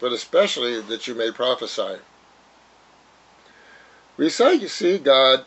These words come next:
saving mankind because of those who, who live in faith towards God,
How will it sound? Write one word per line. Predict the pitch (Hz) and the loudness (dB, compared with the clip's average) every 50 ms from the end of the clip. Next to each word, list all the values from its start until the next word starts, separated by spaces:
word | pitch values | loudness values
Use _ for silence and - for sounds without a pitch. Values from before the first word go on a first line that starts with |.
| - | -10
saving | - - - 180 214 262 247 185 180 143 131 123 110 - _ - | -14 -8 -2 2 2 2 4 4 2 0 0 -2 -6 -14 _ -20
mankind | 127 127 131 127 123 123 120 - - 131 131 127 123 127 | -12 -6 -4 -2 -2 -2 -4 -4 0 0 2 2 0 -2
because | 123 131 131 - 185 196 185 | -4 -8 -2 0 0 0 0
of | 160 139 | 0 2
those | 139 139 139 139 139 127 - | 6 6 6 6 4 0 -4
who, | - 117 131 131 131 120 - - | -8 -8 -8 -8 -8 -10 -12 -12
who | 120 127 123 123 131 | -10 -8 -6 -2 0
live | 151 175 175 | 2 2 2
in | 170 151 135 127 | 2 -2 -4 -2
faith | - 131 131 135 131 123 | -2 0 0 2 0 -2
towards | - - - 143 131 135 135 131 - | -6 -6 -2 0 0 0 0 -2 -6
God, | - 107 98 92 90 - | -6 -6 -4 -4 -6 -8